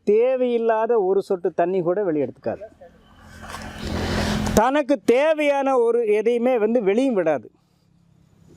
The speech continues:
தனக்கு என்ன தண்ணி வேணுமோ அதை மட்டும் எடுத்துக்கும். அதை விட இன்னைக்கு விவசாயிகளுக்காக சொல்றேன், இந்த எல்லாத்துக்குமே தெரிஞ்சுக்கங்க. நீ விவசாயிகளுக்குன்னு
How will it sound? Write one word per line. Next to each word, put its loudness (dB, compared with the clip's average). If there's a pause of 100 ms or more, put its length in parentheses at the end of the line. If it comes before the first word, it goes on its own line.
(720)
தனக்கு 4
என்ன 4 (100)
தண்ணி 2
வேணுமோ 2
அதை 0
மட்டும் 2
எடுத்துக்கும். -6 (500)
அதை 2
விட 0 (420)
இன்னைக்கு 2
விவசாயிகளுக்காக 2
சொல்றேன், 0 (1700)
இந்த 2 (580)
எல்லாத்துக்குமே 2
தெரிஞ்சுக்கங்க. 0
நீ 2
விவசாயிகளுக்குன்னு 2